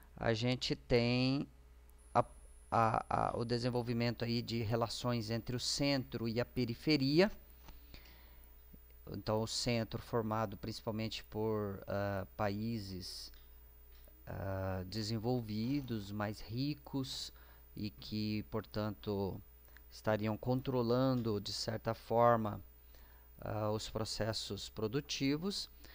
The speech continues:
E em torno destes centros nós teríamos aí os países menos desenvolvidos, então, eh, dando algumas ori-, dando origem a algumas discussões, como, por exemplo, as que a gente vai enxergar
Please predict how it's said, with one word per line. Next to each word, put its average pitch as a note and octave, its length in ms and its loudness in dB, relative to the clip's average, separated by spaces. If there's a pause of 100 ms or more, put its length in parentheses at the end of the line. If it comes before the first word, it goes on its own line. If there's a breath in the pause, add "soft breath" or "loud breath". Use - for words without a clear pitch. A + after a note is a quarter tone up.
(300 loud breath)
E E3+ 540 6
em F#3 160 2
torno E3 420 10
destes C#3+ 520 2
centros C3+ 600 2
nós C#3 200 2
teríamos A#2+ 440 0
aí A#2+ 160 4
os C3 140 0
países B2 540 0
menos B2 400 0
desenvolvidos, B2 1000 0
então, A2+ 540 2 (640 loud breath)
eh, - 680 -2
dando A2+ 600 0
algumas G#2+ 800 -2 (200)
ori-, A2 360 -4 (140)
dando G#2+ 240 -2
origem A2+ 340 2
a A#2 60 2
algumas A2 340 0
discussões, A2+ 800 -2
como, G#2+ 460 -2 (420 loud breath)
por G#2+ 160 0
exemplo, A2 380 0
as - 140 -2
que A#2 100 -4
a G#2+ 40 -2
gente G#2+ 260 -8
vai A2+ 240 0
enxergar A2 760 0